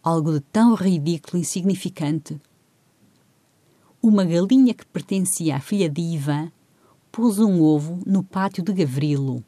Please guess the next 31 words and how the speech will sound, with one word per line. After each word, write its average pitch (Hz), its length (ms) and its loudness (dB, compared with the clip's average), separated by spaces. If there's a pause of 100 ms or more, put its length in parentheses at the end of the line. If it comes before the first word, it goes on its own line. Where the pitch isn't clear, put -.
(840)
Todos 143 320 -4
os 143 160 -6
dias, 165 480 -4 (280)
a 254 120 2
galinha 202 460 4
punha 214 280 2
um 185 140 4
ovo 143 180 0
no 170 100 -2
galinheiro. 180 640 -2 (640)
Quando 147 280 0
a 147 40 -2
filha 160 360 -2
a - 20 0
ouvia 151 340 0
cacarejar, 170 720 -2 (240)
ia 160 180 -2
buscá-lo. 135 600 -6 (1400)
Mas 247 200 4
daquela 226 420 0
vez, 135 460 -4 (320)
os 208 160 2
rapazes 240 480 0
tinham 233 220 4
assustado 165 500 -4
a - 20 -2
galinha 180 540 0 (240)
e 220 100 4
esta 226 220 0
tinha 160 240 0
saltado 170 840 -4